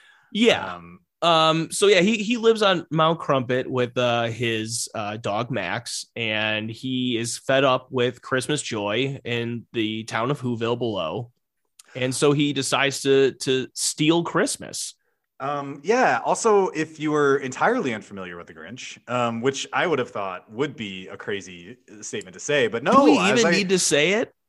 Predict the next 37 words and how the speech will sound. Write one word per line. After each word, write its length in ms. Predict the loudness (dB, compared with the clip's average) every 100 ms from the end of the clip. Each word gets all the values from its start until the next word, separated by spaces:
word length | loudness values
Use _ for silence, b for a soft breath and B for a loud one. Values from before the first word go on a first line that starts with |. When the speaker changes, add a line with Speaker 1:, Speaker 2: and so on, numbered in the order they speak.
| _ -14
Speaker 2:
Uh, 60 | -4
we 120 | -2
Speaker 1:
Who 40 | 4
Speaker 2:
do. 160 | 6
Speaker 1:
he 200 | 8 8
is? 380 | 6 2 -2 -8 0
Speaker 2:
I, 280 | 4 4 4
you 140 | 2
know, 140 | 2 2
we 140 | 2
do, 240 | 2 0
because 300 | 0 -2 -4
Edgar 480 | -2 -4 0 2 2
had 100 | 0
never 200 | -2 -4
seen 180 | -6 -8
the 80 | -12
Grinch. 480 | -12 -12 -12 -12 0
Speaker 1:
Okay. 340 | 2 4 4 2
Speaker 2:
Um, 260 | -2 -8 -2
I 120 | 2
Speaker 1:
All 60 | 4
Speaker 2:
think 180 | 4 4
Speaker 1:
right. 100 | 2
Speaker 2:
that, 80 | 2
I 40 | 2
Speaker 1:
Yeah. 80 |
Speaker 2:
think, 340 | 2 0 -2 -6
I 200 | -4 -2
think 240 | 0 -2 0
we're 220 | 0 2
getting 280 | 2 2 -2
into 280 | -4 -2
a 60 | -2
very, 520 | 0 -2 0 0 -2
like, 560 | -4 -2 -4 -6 -12 -12
um, 640 | -8 -6 -6 -10 -16 -18